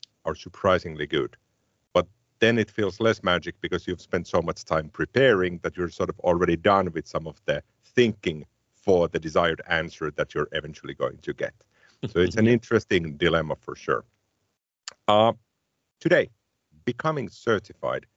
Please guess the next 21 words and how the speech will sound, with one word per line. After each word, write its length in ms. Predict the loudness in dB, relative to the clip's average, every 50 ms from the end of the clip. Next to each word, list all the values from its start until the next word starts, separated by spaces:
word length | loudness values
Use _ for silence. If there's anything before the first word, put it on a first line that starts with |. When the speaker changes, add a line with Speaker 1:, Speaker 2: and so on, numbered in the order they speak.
| _ _ _ _ _ _ -2
Speaker 1:
as 220 | 0 0 0 0 -4
an 200 | -6 -6 -6 -6 _ -6
Azure 380 | -4 -2 -2 -2 -2 -4 -4 -4 -4 -6
A 160 | -8 -8 -8 -8 -8
I 180 | -8 -8 -8 _ -14
Engineer 560 | -12 -10 -10 -6 -4 -2 0 0 0 0 -2 -4
Associate 800 | -8 -10 -10 -4 0 2 2 2 0 -4 -4 0 0 0 0 -2 -6
with 140 | -10 -8 -2
exam 500 | -2 -2 -2 0 0 2 2 2 0 -4 _ -2
A 160 | -2 0 0 0
I 200 | 0 0 0 0
one 440 | 0 -4 -4 0 2 4 4 2 0 -6 _ -4
oh 280 | -2 0 0 0 -4 -8 _ _ _ _ _ _ _ _ _ _
two. 480 | _ 0 2 4 4 4 4 2 -2 -8 _ _ _ _ _ _ _ _ _ _ _ 4
So 100 | 4 4
we've 340 | 4 4 4 4 4 2 2
regularly 540 | -6 -2 2 2 2 4 2 0 0 0 -4
taken 540 | _ -2 -2 -2 0 -2 -4 -4 -4 -4
new 180 | -2 -2 -4 -4
certification 720 | -6 -4 -4 -4 -4 -4 -10 -6 0 0 -2 0 -2 -6
exam 460 | -6 -6 -6 -4 -2 0 0 0 0